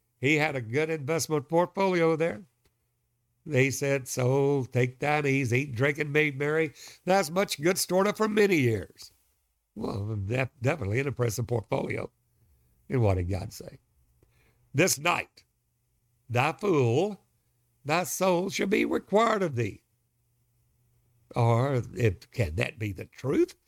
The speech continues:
He didn't get it by lying, cheating, or stealing. He simply, the ground brought forth plentifully, he was blessed. But we find the full, the full reason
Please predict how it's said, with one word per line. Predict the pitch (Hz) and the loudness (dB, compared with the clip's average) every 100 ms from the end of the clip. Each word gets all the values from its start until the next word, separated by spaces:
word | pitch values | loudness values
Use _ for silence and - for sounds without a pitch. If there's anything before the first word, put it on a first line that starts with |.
| _ _ | _ _
He | - 117 | -2 0
didn't | 131 151 107 110 - _ _ | 2 -2 -6 -10 -10 _ _
get | 110 123 | 0 2
it | - 104 | 0 0
by | 110 101 98 101 101 _ - | 2 2 0 -6 -10 _ 0
lying, | 113 123 214 214 | 2 2 -2 -6
cheating, | - 127 127 | -2 -2 -2
or | 110 | -4
stealing. | - - 151 135 151 311 - _ _ _ _ _ _ _ _ _ _ _ _ _ _ _ | -6 0 2 2 0 -4 -10 _ _ _ _ _ _ _ _ _ _ _ _ _ _ _
He | 139 | -2
simply, | 127 185 127 120 | 0 -2 0 0
the | 139 | 2
ground | 113 123 135 | 2 0 -2
brought | 110 147 - | -2 -4 -2
forth | 180 - | -2 0
plentifully, | 160 202 95 123 | -2 -2 -4 -2
he | 170 190 | -2 0
was | 190 | -2
blessed. | 180 226 87 - _ _ _ _ _ _ _ _ _ _ _ _ _ _ _ _ _ _ _ | 0 0 -2 -14 _ _ _ _ _ _ _ _ _ _ _ _ _ _ _ _ _ _ _
But | 120 120 | 0 2
we | 123 | 2
find | 107 113 110 | 2 0 0
the | 120 | -4
full, | 110 113 117 - | -2 -2 -2 -2
the | 110 107 | 0 0
full | - 110 113 113 107 | 2 0 2 0 2
reason | 123 117 107 123 | 0 0 -4 -8